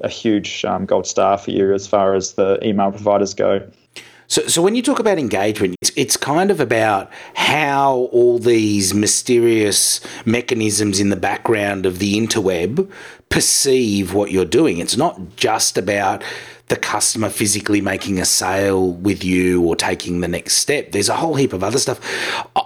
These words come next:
Speaker 2: I've got a question for you, right? You know, a lot of these email broadcast, uh, applications give you open rates, right? Now, is that, uh, you know, does that,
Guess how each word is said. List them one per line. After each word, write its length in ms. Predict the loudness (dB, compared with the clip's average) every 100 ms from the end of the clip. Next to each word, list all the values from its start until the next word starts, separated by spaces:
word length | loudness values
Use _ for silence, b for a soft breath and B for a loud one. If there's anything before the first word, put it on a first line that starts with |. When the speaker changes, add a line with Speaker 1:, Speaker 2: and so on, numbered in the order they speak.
| -2
Speaker 2:
I've 160 | -2
got 100 | -2
a 40 | -2
question 400 | -2 -2 -2 -2
for 180 | -2 -2
you, 140 | -4
right? 400 | -4 0 -2 0
You 60 | 0
know, 140 | 0 2
a 60 |
lot 160 | 2 2
of 80 | 0
these 340 | 0 0 0
email 480 | 0 2 2 2 0
broadcast, 800 | 0 2 2 0 -4 -2 -4 -6 _ _ _ _ _ -4
uh, 220 | -2 -2 -2
applications 920 | -4 -4 -4 -2 0 0 0 -2 -4
give 280 | -2 -2 0
you 320 | 0 0 -4 -2
open 420 | 0 0 0 0
rates, 720 | -2 -4 -8 -6 -4 -2 -6 -10 -4
right? 440 | -2 0 0 -2
Now, 380 | -2 0 0 -4 B B B B B B B B B 0
is 280 | 2 2 2
that, 480 | 2 0 -2 -4 -4 -4
uh, 80 | -4 -4 _
you 360 | -18 -8 -2 2
know, 100 | 2
does 220 | 0 2
that, 340 | 2 0 -6